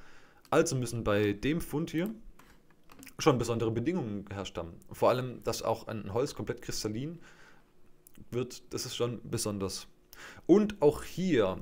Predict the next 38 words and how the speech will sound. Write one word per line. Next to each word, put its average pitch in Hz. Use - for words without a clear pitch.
ist 135
es 139
wieder 104
sehr 123
besonders, 120
das 117
Metall. 120
Das 104
ist 113
ähnlich 120
wie 120
bei 104
der 98
Säule 127
und 107
bei, 104
äh, 90
was 104
hatten 139
wir 143
noch? 151
Das 113
Schwert, 165
genau. 123
Ähm, 120
auch 120
hier 170
einen 110
unglaublich 165
hohen 113
Eisengehalt. 135
Das -
kann 120
man 120
heutzutage 123
so 143
nicht 127
mehr 127